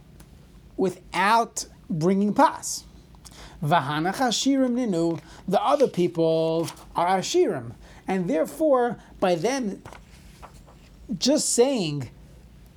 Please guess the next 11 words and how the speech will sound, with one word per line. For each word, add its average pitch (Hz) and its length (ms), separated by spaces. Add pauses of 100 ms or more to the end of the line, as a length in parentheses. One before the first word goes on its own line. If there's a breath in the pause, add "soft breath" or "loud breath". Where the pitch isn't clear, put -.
you 165 80
know, 170 280
"My 170 160
eruv 208 300
should 185 180
be 208 240
in 214 60
between 208 380
here 220 260
and 190 160
there," 247 300